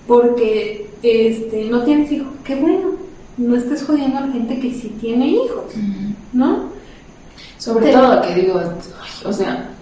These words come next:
Speaker 2: si jodes porque fulanita no quiso tener hijos, pues ten tú lo suyo. A ver, ten
Speaker 1: Mira,
Speaker 2: tú lo suyo, sale.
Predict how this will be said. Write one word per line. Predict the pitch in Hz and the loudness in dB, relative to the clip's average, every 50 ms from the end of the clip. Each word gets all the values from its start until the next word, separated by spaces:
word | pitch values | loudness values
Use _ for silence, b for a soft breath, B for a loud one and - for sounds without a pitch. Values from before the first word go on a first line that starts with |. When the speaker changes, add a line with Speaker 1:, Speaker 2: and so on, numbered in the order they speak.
| - - | -18 -10
Speaker 2:
si | - - 247 240 | -4 -2 -2 0
jodes | - 233 240 247 247 247 262 262 - - - - | 0 2 2 4 4 4 2 2 0 -4 -4 -2
porque | 254 254 254 254 254 214 208 - - 208 202 196 196 196 190 190 190 190 185 185 185 185 - - - - | 2 4 4 4 4 2 0 -2 -4 -2 -2 -2 -2 -2 -2 -2 -2 -2 -4 -4 -6 -8 -8 -10 -12 -14
fulanita | - - 208 208 202 202 202 208 208 208 214 233 | -8 -4 0 2 2 4 4 4 2 2 2 4
no | 254 254 254 | 4 6 6
quiso | 254 - - 269 254 | 4 2 0 -4 -4
tener | 254 262 240 233 233 233 | 0 0 0 2 2 2
hijos, | 240 254 254 - - 202 - - | 2 2 2 0 -2 -4 -6 -8
pues | - 214 - - | -10 -10 -6 -2
ten | 240 233 240 247 247 254 254 | 0 2 4 6 6 6 6
tú | - - 285 | 4 2 0
lo | 277 302 | 0 0
suyo. | 294 - 294 285 294 320 359 - - | 0 -2 -2 -2 -2 -2 -4 -2 -2
A | - 180 | 0 0
ver, | 180 180 175 170 - - | 0 0 -2 -4 -4 -4
ten | - - 196 | -4 0 4
Speaker 1:
Mira, | 320 320 311 247 | 6 6 8 8
Speaker 2:
tú | 254 | 8
lo | 254 254 - 262 262 269 | 6 4 4 0 -2 -2
suyo, | 277 294 330 359 359 349 - | 0 0 0 0 0 -2 -4
sale. | - - - - - 415 - - - - - - 339 320 - - - | -6 -4 0 0 2 4 6 6 8 8 8 8 6 6 6 4 0